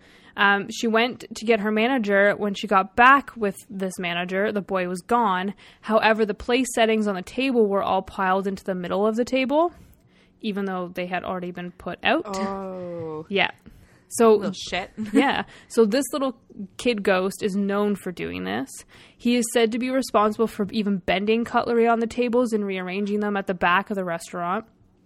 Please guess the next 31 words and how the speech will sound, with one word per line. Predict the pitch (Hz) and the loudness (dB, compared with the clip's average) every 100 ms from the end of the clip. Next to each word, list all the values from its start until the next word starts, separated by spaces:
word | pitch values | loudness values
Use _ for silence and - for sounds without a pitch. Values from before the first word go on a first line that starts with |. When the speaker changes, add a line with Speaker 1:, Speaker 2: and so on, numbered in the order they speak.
| _ _ 233 | _ _ 4
Speaker 1:
There | 240 226 | 6 6
have | 226 240 226 | 2 0 2
even | 240 262 269 | 2 2 2
been | 285 | 2
times | 262 220 214 214 | 2 2 4 2
where | 202 | 0
chairs | - 196 190 190 | -2 -2 -2 -2
were | 185 | -6
placed | - 190 196 - | -6 -6 -6 -4
onto | 180 180 196 208 226 | -4 -2 -2 -2 -4
the | 226 | 0
tables, | 233 233 247 285 294 - - - - - | 0 2 0 0 -4 -12 -20 -20 -20 2
which | 214 208 | 2 4
weren't | 208 202 - | 2 0 0
like | 190 180 | -4 0
that | 190 190 | 4 4
at | - | 4
the | 202 | -2
time | 196 190 | -6 -6
of | |
closing. | - 233 233 220 220 | 0 2 4 4 2
So | 214 208 190 - - - | 0 0 0 -4 -12 -6
when | 196 | -2
they | - | 0
open | 202 208 | 0 2
up | 190 | 0
the | - | 0
next | 202 202 214 | -2 -2 -2
morning, | 196 202 190 | 0 0 -2
there's | 180 | -4
just | 180 - | -6 -10